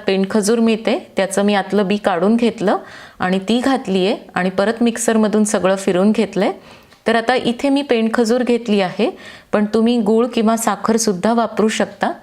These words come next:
पण असे पेंड खजूरचे लाडू जास्त खायला पौष्टिक असतात. तुम्ही मुलांनासुद्धा हा लाडू रोज एक देऊ शकता.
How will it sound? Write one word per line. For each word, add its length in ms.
पण 180
असे 640
पेंड 260
खजूरचे 560
लाडू 260
जास्त 420
खायला 300
पौष्टिक 580
असतात. 340
तुम्ही 160
मुलांनासुद्धा 840
हा 220
लाडू 360
रोज 300
एक 220
देऊ 200
शकता. 460